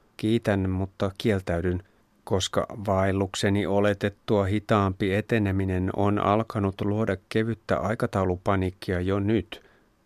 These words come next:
Varanasiin on vielä matkaa, ja sieltä Miljan koululle on vähintään kahden viikon polkaisu.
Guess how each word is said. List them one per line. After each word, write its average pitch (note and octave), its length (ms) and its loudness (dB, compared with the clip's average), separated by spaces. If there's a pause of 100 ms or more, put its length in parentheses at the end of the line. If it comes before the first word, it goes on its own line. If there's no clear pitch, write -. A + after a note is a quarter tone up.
(160)
Varanasiin F#2+ 680 0
on F#2 180 0
vielä G2+ 240 2
matkaa, G2+ 540 0 (440)
ja F#2+ 100 0
sieltä G#2+ 400 0
Miljan G2 420 2
koululle G2+ 560 0
on F#2+ 240 0
vähintään G#2 540 0
kahden G#2+ 440 0
viikon F#2+ 360 -2
polkaisu. F2+ 720 -4